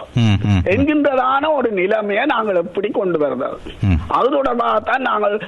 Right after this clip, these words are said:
Speaker 2: கூடுதலாக கவனம் செலுத்த-, இந்த கட்சி அரசியலுக்குள்ளவே தே-, கட்சி அரசியலுக்குள்ளேயும் தேர்தல் அரசியலுக்குள்ளேயும் போய் நாங்க மாட்டுப்படக்கூடாது.
Speaker 1: ம்.
Speaker 2: பொதுவாகவே இந்த எங்கண்ட வரலாற்றில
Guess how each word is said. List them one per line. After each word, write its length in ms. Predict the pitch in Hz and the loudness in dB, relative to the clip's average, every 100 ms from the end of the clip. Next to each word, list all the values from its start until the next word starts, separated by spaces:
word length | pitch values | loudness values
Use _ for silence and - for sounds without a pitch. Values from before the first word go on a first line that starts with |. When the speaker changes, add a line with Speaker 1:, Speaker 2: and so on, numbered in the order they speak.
| - | -4
Speaker 2:
கூடுதலாக 580 | 196 214 214 196 196 220 | -2 2 2 2 2 0
கவனம் 300 | 185 180 170 | 0 0 2
செலுத்த-, 140 | 170 | 0
இந்த 120 | 185 | 0
கட்சி 400 | 156 208 311 320 | 0 0 0 0
அரசியலுக்குள்ளவே 800 | 330 294 254 262 254 262 247 277 269 262 | 0 2 0 0 -2 -2 -2 0 0 0
தே-, 140 | 202 | -4
கட்சி 320 | 165 185 262 | -2 -4 -2
அரசியலுக்குள்ளேயும் 760 | 262 254 247 233 233 240 262 254 | 0 0 0 0 0 0 0 0
தேர்தல் 340 | 226 214 226 | 0 0 2
அரசியலுக்குள்ளேயும் 580 | 226 214 - 208 214 208 | 0 -2 -4 0 0 0
போய் 120 | 226 | -2
நாங்க 260 | 294 226 220 | 0 0 -2
மாட்டுப்படக்கூடாது. 720 | 190 160 143 143 - 135 - - - | -2 -2 -2 -4 -4 -4 -4 -6 0
Speaker 1:
ம். 220 | 107 87 76 | 2 2 2
Speaker 2:
பொதுவாகவே 640 | 160 214 277 277 277 277 294 | 2 2 2 2 2 2 0
இந்த 140 | 247 | 2
எங்கண்ட 340 | 208 233 247 208 | 2 2 0 0
வரலாற்றில 920 | 165 190 247 254 208 - 165 156 165 | 0 0 2 0 0 0 0 0 -2